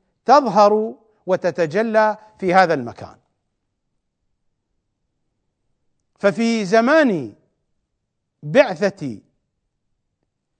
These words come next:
نبينا صلى الله عليه وآله، الديانة التي كانت شائعة في فلسطين هي الديانة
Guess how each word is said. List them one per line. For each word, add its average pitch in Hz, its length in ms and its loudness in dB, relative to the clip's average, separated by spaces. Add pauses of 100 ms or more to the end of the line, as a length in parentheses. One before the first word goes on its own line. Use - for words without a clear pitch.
(760)
نبينا 254 540 2
صلى 202 260 0
الله 196 300 4
عليه 170 280 0
وآله، 143 400 -4 (180)
الديانة 269 600 2
التي 208 360 -4
كانت 202 320 -2
شائعة 175 720 -4 (440)
في 180 160 -6
فلسطين 175 680 -4 (400)
هي 185 200 0
الديانة 214 960 0